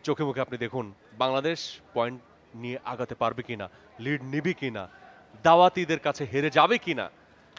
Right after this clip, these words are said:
সেটা কিন্তু এই মুহূর্তে একটা প্রশ্ন। আব্দুজ্জামান পা প্রান্ত দিয়ে কুইক একটা reflex তার কাছ থেকে আমরা দেখছি বাকলারের সামনে, সেখান থেকে তিনি ভিতরে ঢুকবেন, তাকে আটকানো যায়নি, দুজনকে ছুঁয়েছেন,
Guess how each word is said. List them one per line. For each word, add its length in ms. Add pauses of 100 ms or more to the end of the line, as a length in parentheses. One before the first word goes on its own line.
(140)
সেটা 300
কিন্তু 220
এই 60
মুহূর্তে 280
একটা 260
প্রশ্ন। 360 (1300)
আব্দুজ্জামান 600
পা 80
প্রান্ত 280
দিয়ে 140
কুইক 220
একটা 160
reflex 320
তার 120
কাছ 140
থেকে 120
আমরা 100
দেখছি 280
বাকলারের 340
সামনে, 300
সেখান 260
থেকে 160
তিনি 180
ভিতরে 260
ঢুকবেন, 360
তাকে 240
আটকানো 300
যায়নি, 300 (240)
দুজনকে 440
ছুঁয়েছেন, 420